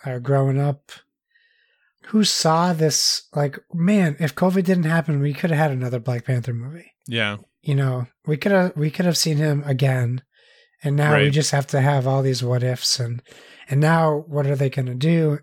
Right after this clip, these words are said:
Speaker 1: And I know that trivializes his death a little bit, and I don't mean to do that, but that's, like, a real concern, right? Black Panther was this huge figure.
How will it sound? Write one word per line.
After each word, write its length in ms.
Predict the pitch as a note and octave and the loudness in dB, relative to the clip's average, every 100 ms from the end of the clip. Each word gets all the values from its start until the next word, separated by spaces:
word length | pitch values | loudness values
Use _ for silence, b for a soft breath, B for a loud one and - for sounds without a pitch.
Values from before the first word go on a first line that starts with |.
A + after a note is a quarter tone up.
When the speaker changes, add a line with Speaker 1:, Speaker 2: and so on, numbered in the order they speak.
| - | -4
Speaker 1:
And 140 | C#3 | -2
I 80 | D3 | 2
know 120 | G3 | 2
that 240 | F3+ D3+ | 2 -2
trivializes 920 | - - E3 E3 D#3+ D#3+ D3+ C#3+ C#3 - B B B B B | -6 -2 0 0 0 0 0 -4 -4 -8 B B B B B
his 260 | - D#3 C#3 | -2 0 0
death 320 | D3 D3 C#3+ | 0 0 0
a 60 | C#3 | -2
little 260 | C#3 C#3+ | 0 0
bit, 320 | B2+ C3+ E3 - | 2 2 2 0
and 140 | C#3 C3+ | -4 0
I 80 | |
don't 200 | C#3 C#3 | 2 0
mean 160 | C3 D3 | 0 -2
to 100 | C#3 | -2
do 200 | C3 C3 | 0 2
that, 300 | C3+ E3+ F3 | 4 2 2
but 220 | - C3 C3+ _ b b b b b b _ _ _ | 0 -2 -2 _ b b b b b b _ _ _
that's, 220 | - D#3 | -4 0
like, 160 | G#3 G3 | 0 2
a 60 | D#3+ | 2
real 320 | D#3 F3 D#3+ | 4 2 2
concern, 500 | E3 D3 - F#3+ A#2+ | -2 -6 -2 0 0
right? 260 | B2+ D#3+ F3 _ | 0 0 -2 _
Black 300 | D#3+ E3 - | -4 -4 -2
Panther 580 | F3 E3 C#3 C3 C3+ C3+ b b b b _ | 0 0 2 0 0 -4 b b b b _
was 240 | D3+ D#3 C#3+ | 0 0 0
this 240 | C#3 - | -2 -2
huge 680 | - - G#3 F#3+ D3+ - - _ _ | -4 -2 2 2 0 -6 -14 _ _
figure. 640 | - - F3 C3 A2+ D3 | -10 -2 0 0 -8 -16